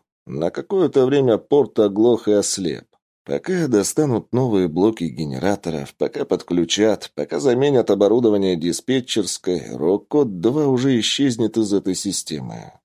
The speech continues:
В этот момент корабль рывком поднялся, покачиваясь на тяге посадочных движков. Тут же прибавил мощность и устремился в небо, оставляя за собой массивный шлейф.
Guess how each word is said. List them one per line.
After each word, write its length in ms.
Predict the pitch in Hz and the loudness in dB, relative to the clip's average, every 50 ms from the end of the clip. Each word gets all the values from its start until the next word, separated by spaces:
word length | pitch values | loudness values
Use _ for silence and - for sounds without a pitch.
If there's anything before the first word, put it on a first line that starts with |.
| _ _ _ _ _ _ _ _ _ _ _ _ _ _ _ _ _ _ | _ _ _ _ _ _ _ _ _ _ _ _ _ _ _ _ _ _
В 220 | _ 62 67 104 160 | _ -6 -6 -4 -2
этот 360 | 175 170 - 143 131 123 - | -4 0 0 0 0 0 0
момент 680 | 110 101 98 98 113 151 170 147 78 57 - - - - | 0 2 2 2 2 0 0 -2 -2 -6 -8 -14 -18 -10
корабль 460 | - - - 117 156 160 143 139 131 | -2 0 0 2 2 0 2 4 4
рывком 500 | 120 117 117 110 - - - 147 131 117 | 4 4 4 2 0 0 0 0 0 0
поднялся, 760 | - - 120 117 117 117 127 143 135 110 90 73 - - 82 - | 2 2 2 2 2 0 -2 0 0 -2 -2 -2 -4 -6 -6 -4
покачиваясь 720 | - 82 82 - 92 90 - - 87 87 87 80 - - | -4 -6 -2 -2 -2 -2 0 0 0 0 0 0 -2 -2
на 160 | 85 85 80 | -2 -2 -4
тяге 340 | - - 123 123 117 110 110 | -4 -2 -4 -2 -2 -2 -4
посадочных 840 | 110 - 110 101 - - 92 85 76 78 - - - 80 80 73 73 | -2 -2 -2 -2 0 -2 -2 -2 -2 -4 -6 -6 -6 -6 -8 -8 -6
движков. 800 | 73 90 95 90 - - - _ - 60 52 - - - - _ _ _ _ _ _ | -4 -2 0 0 0 -2 -4 _ -10 -10 -10 -10 -14 -20 -20 _ _ _ _ _ _
Тут 240 | - 123 147 151 139 | -2 0 0 0 0
же 160 | 131 127 123 | 2 2 2
прибавил 600 | 117 - 104 104 95 92 98 95 92 92 85 82 | 2 4 2 2 4 4 2 4 4 2 0 0
мощность 720 | 80 85 104 123 131 - - - 127 120 113 107 - - 92 | 0 0 2 2 2 2 0 -2 0 0 0 0 -2 -4 -2
и 40 | |
устремился 840 | 95 92 85 - - 95 101 101 107 120 127 120 113 - 120 117 113 | -2 -2 -2 -2 -2 -2 0 2 2 2 2 0 0 2 2 2 2
в 100 | 107 110 | 2 2
небо, 440 | 117 135 143 120 95 73 64 57 62 | 0 2 2 0 0 -2 -4 -8 -8
оставляя 560 | 69 - - - 87 87 90 92 90 90 87 | -8 -6 -4 -2 -2 0 2 2 2 2 2
за 140 | 78 85 82 | 0 -2 -4
собой 460 | - - 85 87 90 110 113 113 107 | -2 -2 -2 0 2 2 2 2 2
массивный 760 | 107 104 117 135 127 - - - 87 85 80 82 80 87 92 | 0 0 -2 -2 -2 -4 -6 -6 -6 -6 -6 -4 -4 -2 -2
шлейф. 720 | 90 - - 80 76 65 57 50 50 - - - - _ | -2 -2 -2 -4 -6 -6 -8 -10 -12 -16 -20 -20 -20 _